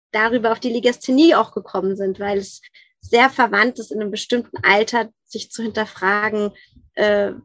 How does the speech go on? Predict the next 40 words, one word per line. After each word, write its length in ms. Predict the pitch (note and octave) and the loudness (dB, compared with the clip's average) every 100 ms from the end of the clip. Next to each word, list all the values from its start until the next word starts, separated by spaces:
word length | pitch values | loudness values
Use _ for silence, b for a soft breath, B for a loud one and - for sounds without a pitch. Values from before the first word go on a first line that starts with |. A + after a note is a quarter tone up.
| - | -2
was 200 | A3 A3+ | -2 -2
macht 200 | G#3+ - | -6 -8
mich 160 | A3 | -6
glücklich 460 | A#3+ B3+ D4 D4 B3+ | 0 0 2 0 0
und 80 | A3+ | -4
was 240 | A#3 - | -4 -4
kann 140 | A#3+ | -6
ich 120 | A#3 - | -6 -6
dafür 320 | G#3+ - G#3+ | -8 -6 -10
tun, 400 | - C#4 C4 G3+ | -2 2 2 0
um 240 | - G3+ | 0 -2
glücklich 400 | G3 F#3+ F3+ - | -2 -4 -6 -8
zu 140 | - F3 | -14 -10
sein. 460 | F3 E3+ E3 F3 B B B B _ _ | -6 -4 -4 -6 B B B B _ _
Und 320 | - G3 - _ _ _ | -4 -4 -4 _ _ _
deswegen 600 | - G#3+ - G#3+ A3 G#3+ | -4 -4 -4 -4 -2 -2
bin 160 | A3 A3 | 0 0
ich 320 | G3+ - - _ _ - | -2 -10 -20 _ _ -2
ja 200 | G3+ - | 0 0
einfach 280 | F#3+ G3+ | -4 -8
sehr, 240 | - G#3 G3 | -4 -2 0
sehr 120 | G3 | -2
froh, 200 | - G3 | -2 -4
dass 200 | G3 - | -2 -4
ich, 280 | G3 - - | -8 -10 -6
dass 160 | A3+ A3 | -4 -4
es 140 | A3+ | -4
diese 180 | B3+ A#3+ | -2 2
Möglichkeit 640 | B3+ D4 C#4+ - B3+ A#3 | 4 4 0 -2 -6 -6
gibt, 300 | - B3+ - | -2 -2 0
auch 220 | - A3+ - - | 0 0 -2 -12
diese 280 | A3 G#3 - | -6 -2 0
Ausbildung 640 | G#3+ - A#3 A3+ G#3+ G#3 B B B | -2 2 6 6 6 2 B B B
ohne 320 | - C4+ C4+ B3+ | 2 4 4 2
Studium, 840 | - C4 B3 G3+ A3 G#3 G#3 G3+ | 0 0 0 2 0 0 -2 -6
äh, 240 | - G3+ G3+ | -2 0 4
sich 220 | G3+ - | 2 2
aneignen 520 | F#3 F#3 - - - | -4 -4 -4 -8 -10
zu 140 | - - | -10 -12
können 320 | - - | -10 -10